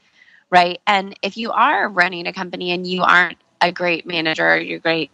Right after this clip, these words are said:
coach, I mean, that's something that's almost always worth investing in. But I think it's also, you know, important in how you hire, right? Like, I think one of the most critical things a startup can do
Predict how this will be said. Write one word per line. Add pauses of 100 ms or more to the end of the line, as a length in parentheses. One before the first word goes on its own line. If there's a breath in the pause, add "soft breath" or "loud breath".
coach,
I
mean,
that's
something
that's
almost
always
worth
investing
in. (520 loud breath)
But
I
think
it's
also,
you
know, (320)
important
in (100)
how
you
hire, (580 loud breath)
right?
Like,
I
think (160)
one
of
the
most
critical
things
a
startup
can
do